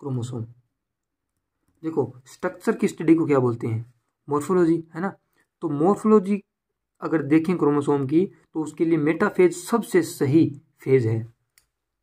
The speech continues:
अब यहाँ पे मेटाफेज खत्म हो गई, अब अगले वाली स्टेज स्टार्ट होगी जिसका नाम है एनाफेज।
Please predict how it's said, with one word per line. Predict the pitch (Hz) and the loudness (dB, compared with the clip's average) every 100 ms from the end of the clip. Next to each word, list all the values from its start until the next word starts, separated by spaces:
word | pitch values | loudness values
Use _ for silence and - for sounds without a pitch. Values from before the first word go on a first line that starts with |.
| _ _ _ _ _ _ - | _ _ _ _ _ _ -12
अब | 160 | -2
यहाँ | 160 160 127 | 2 2 0
पे | 135 175 | 2 2
मेटाफेज | 160 160 160 151 151 160 | 2 -2 -4 -4 -4 -6
खत्म | 139 151 | -8 -8
हो | 127 | -8
गई, | 123 | -8
अब | 151 - | -10 -8
अगले | 180 160 170 | -6 0 0
वाली | 160 160 | 2 0
स्टेज | 160 143 143 | 0 -2 -2
स्टार्ट | - 139 135 | -4 -6 -4
होगी | 135 | -4
जिसका | 160 - 139 | -4 -4 -6
नाम | 139 139 | -4 -6
है | 170 - | -10 -10
एनाफेज। | 156 160 - 127 113 | -8 -8 -8 -12 -16